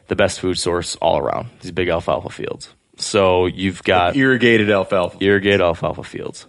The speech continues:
Speaker 1: So tons of deer coming in to feed on that private land. And this public land is really nicely tucked right behind that, basically.
Speaker 2: And they're bedding up in what?
Speaker 1: They're bedding in, uh, like, Russian olive bushes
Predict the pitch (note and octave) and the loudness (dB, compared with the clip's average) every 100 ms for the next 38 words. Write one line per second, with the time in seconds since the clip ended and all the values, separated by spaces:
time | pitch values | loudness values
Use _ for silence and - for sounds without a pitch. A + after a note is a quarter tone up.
0 | _ - - G2 F2+ F2+ F2+ - - - | _ -4 2 2 4 2 0 -6 -20 -20
1 | - _ _ - - C3+ A#2 G2 F#2+ F2+ | -20 _ _ -12 0 2 2 4 2 2
2 | F#2 F2 E2+ E2 - F#2 E2+ E2+ - E2 | -2 -2 -4 -4 -4 -2 -2 -2 -4 -4
3 | E2+ G#1+ D2+ - - - F2 - D3+ A#2+ | -4 -6 -6 -8 -10 -10 -10 0 0 2
4 | F#2+ F2+ E2+ D#2+ F#2 F#2 F#2 F#2 F#2 F#2 | -2 -2 -2 -4 0 0 0 0 0 -2
5 | F2 - E2+ - - F2+ F2+ - D#2+ E2 | -2 -2 -4 -6 -8 -4 -4 -4 -6 -4
6 | D#2 C#2+ C#2+ - - F#2+ - - F2+ F2 | -4 -6 -8 -6 0 0 -2 -4 -4 -2
7 | C#3+ C3 A2 D3 C3+ C3 C3+ G2+ G2 F#2 | 0 2 4 2 2 0 0 -4 -4 -6
8 | - _ _ - - - F2+ G#2 G#2 G#2 | -8 _ _ -20 -12 -6 0 2 4 2
9 | G2+ G2+ G2+ F#2 F2+ F2+ - - - - | 2 0 0 0 -2 -6 -12 -20 -20 -20
10 | _ E2 F2+ E2+ D#2+ F#2+ G2 - D#2+ E2+ | _ -2 0 0 -2 0 0 0 0 2
11 | E2+ D#2 E2 D#2 D2 - | 0 -2 -2 -4 -6 -10